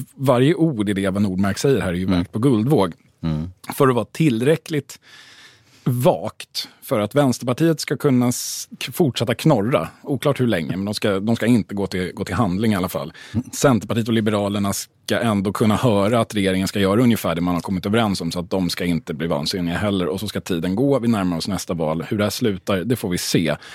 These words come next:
Speaker 1: Men det slutar inte med att regeringen avsätts här och nu i alla fall, och det var prioritet.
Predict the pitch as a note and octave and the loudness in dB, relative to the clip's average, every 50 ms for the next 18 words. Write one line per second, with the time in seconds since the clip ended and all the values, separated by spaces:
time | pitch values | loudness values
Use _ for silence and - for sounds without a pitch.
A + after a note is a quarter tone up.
0 | - - - - A#2 G#2+ G#2+ G2+ - - A2+ G2 - G2+ G2+ G2+ G2+ F2+ - A#2 | -20 -20 -8 -2 0 0 2 0 0 0 0 0 2 2 2 2 2 2 2 2
1 | A2 G#2 F#2+ - G2 G2+ F#2 E2+ E2+ E2+ F2+ F#2 F2+ D#2+ D#2+ E2 - F2 D2+ - | 2 2 2 2 0 0 2 2 2 0 0 0 0 0 -2 -4 -6 -8 -8 -8
2 | - G2+ F2 F2 F#2+ G#2+ G#2+ F#2 E2+ D2 D#2 D#2 D#2 C#2+ D#2+ D#2+ F2+ F#2+ F#2 D#2+ | -6 -6 -2 0 0 0 0 0 -2 -4 -4 -6 -6 -6 -6 -4 -2 -2 -2 -2
3 | C2+ C#2+ D#2+ F2 D2+ C#2+ D#2 - - - - - - - - - - G2+ E2+ D#2 | -2 -4 -4 -6 -6 -6 -8 -14 -20 -20 -20 -18 -18 -18 -14 -8 -6 -6 -4 -6
4 | - E2 - - _ | -8 -12 -16 -18 _